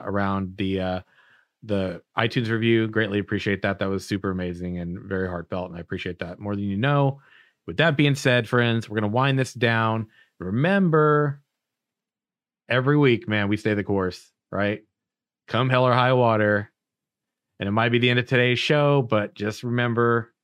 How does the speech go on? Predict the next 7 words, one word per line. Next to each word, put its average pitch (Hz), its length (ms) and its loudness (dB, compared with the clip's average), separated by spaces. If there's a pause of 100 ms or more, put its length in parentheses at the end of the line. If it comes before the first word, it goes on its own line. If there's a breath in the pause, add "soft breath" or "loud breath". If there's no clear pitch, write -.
that 95 360 -4 (460)
whether 107 180 -2
you 117 140 4
listen 139 380 0
to 135 120 -2
this 143 180 2
show, 123 600 0